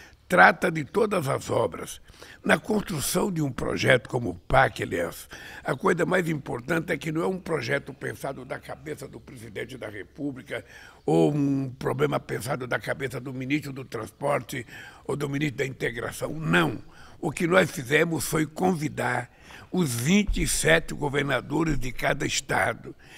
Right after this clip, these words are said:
e dizer pra eles: "Apresentem quais são as obras mais importantes da sua cidade,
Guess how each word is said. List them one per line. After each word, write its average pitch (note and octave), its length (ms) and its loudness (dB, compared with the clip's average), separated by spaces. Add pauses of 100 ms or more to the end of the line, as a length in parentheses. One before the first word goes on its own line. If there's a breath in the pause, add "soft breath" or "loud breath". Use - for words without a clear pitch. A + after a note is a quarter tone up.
(180 loud breath)
e D#3 100 -4
dizer E3 320 6
pra E3+ 200 4
eles: C#3 320 6 (260 loud breath)
"Apresentem D#3 920 10 (240 loud breath)
quais D#3 260 6
são F3+ 400 12 (300 loud breath)
as C#3+ 240 8
obras D#3+ 540 10 (240 loud breath)
mais D3+ 360 10
importantes C#3+ 640 4
da C#3 120 2
sua - 240 2
cidade, - 580 6